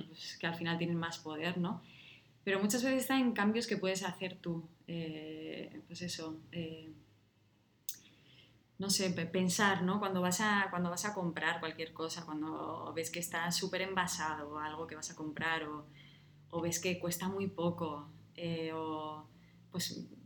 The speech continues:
Speaker 2: plantearte
Speaker 1: Hmm.
Speaker 2: realmente, ¿no? ¿Por, por qué es tan barato? ¿Por qué está, por qué esto que me voy a comprar es tan barato? O sea,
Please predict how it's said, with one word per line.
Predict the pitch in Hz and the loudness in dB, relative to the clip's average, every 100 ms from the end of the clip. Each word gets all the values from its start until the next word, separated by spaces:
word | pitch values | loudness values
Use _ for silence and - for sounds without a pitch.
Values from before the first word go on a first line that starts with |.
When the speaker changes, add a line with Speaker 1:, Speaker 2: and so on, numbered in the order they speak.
| - - | -12 0
Speaker 2:
plantearte | 170 170 165 180 185 160 151 147 - | 2 4 4 2 0 -4 -6 -8 -12
Speaker 1:
Hmm. | - | -2
Speaker 2:
realmente, | 170 170 170 170 156 | 2 4 4 2 0
¿no? | 151 220 196 | -2 -4 -6
¿Por, | 151 - | -10 -8
por | 160 | -8
qué | - | -2
es | 233 - | -2 0
tan | 175 | -2
barato? | 160 156 151 | -2 -2 -6
¿Por | 151 | -8
qué | 208 | -8
está, | 226 208 104 101 64 - - - - | -6 -4 -4 -6 -10 -14 -20 -20 -12
por | 170 170 | -8 -6
qué | 185 214 233 233 233 | -2 0 0 0 -4
esto | 226 | -4
que | 202 | -4
me | 196 | -2
voy | 190 | -2
a | 180 | -2
comprar | 185 185 208 240 - - - | -4 0 2 2 -4 -18 -8
es | 185 - | -4 0
tan | 214 | 2
barato? | 175 151 151 147 | 2 2 -2 -6
O | 151 | -8
sea, | 156 156 | -6 -6